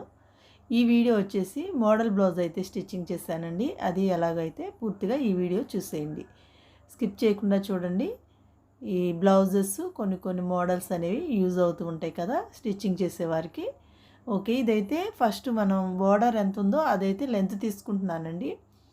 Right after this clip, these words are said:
ఆ బోర్డర్ ఎంత ఉందో అంతా తీసుకొని ఇట్లా అయితే మార్కింగ్ చేసుకోవాలి. ఇది లైనింగ్,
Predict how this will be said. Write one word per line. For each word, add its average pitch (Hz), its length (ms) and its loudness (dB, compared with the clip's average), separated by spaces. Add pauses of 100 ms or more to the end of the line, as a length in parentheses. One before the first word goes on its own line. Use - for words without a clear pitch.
(640)
ఆ 190 40 6 (160)
బోర్డర్ 202 380 4
ఎంత 196 140 0
ఉందో 208 240 2 (180)
అంతా 196 260 -4 (140)
తీసుకొని 202 460 -4 (600)
ఇట్లా 233 320 2
అయితే 196 180 -2 (120)
మార్కింగ్ 185 460 0
చేసుకోవాలి. 165 600 -10 (1160)
ఇది 247 260 2
లైనింగ్, 190 480 4